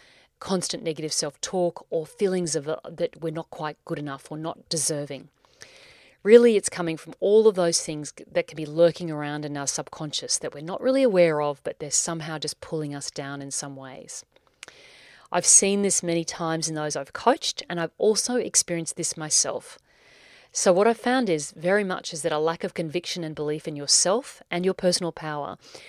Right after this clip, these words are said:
will undermine the success of your business or your career. So if you are feeling frustrated that you aren't making the impact or difference that you want to make in your business or career,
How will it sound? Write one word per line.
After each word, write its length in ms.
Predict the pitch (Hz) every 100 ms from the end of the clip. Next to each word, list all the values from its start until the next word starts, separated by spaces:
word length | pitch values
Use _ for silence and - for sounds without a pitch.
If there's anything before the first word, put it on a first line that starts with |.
| -
will 300 | 180 208 220 180
undermine 480 | 185 170 160 160
the 100 | 160
success 440 | 147 180 - 165 156
of 80 | 147
your 80 |
business 420 | 139 165 175 170 -
or 140 | 175 170
your 160 | 160
career. 480 | 151 160 147 135 131 - _ _ - - - - - _
So 560 | - - 302 180 60 - - _ _ 226
if 260 | 226 -
you 220 | 247 269 -
are 200 | 220 220
feeling 460 | - 208 185 196
frustrated 800 | 214 226 220 - 151 147 165 196 -
that 200 | 175 175
you 160 | 180 -
aren't 280 | 180 185
making 360 | 180 175 - 175
the 100 | 156
impact 380 | 156 - 165 -
or 80 | 160
difference 400 | 160 165 156 -
that 100 | -
you 140 | 156
want 160 | 160 156
to 80 |
make 300 | 160 151 156
in 80 | 175
your 100 | 156
business 400 | 135 156 170 -
or 60 | 160
career, 540 | - 156 143 92 220